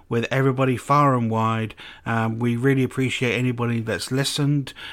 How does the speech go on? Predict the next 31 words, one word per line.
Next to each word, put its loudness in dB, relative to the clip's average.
anybody 2
that's -2
downloaded, 0
anybody -2
that's -4
streamed 0
our -2
episodes -6
so -2
far. -4
Uh, -2
thank -2
you -8
very, -4
very -4
much. -6
Don't 0
expect -4
any 2
listeners, -4
so -8
the -6
fact -6
we've -6
actually -4
had -6
some -4
is -4
brilliant -4
to -2
us. -6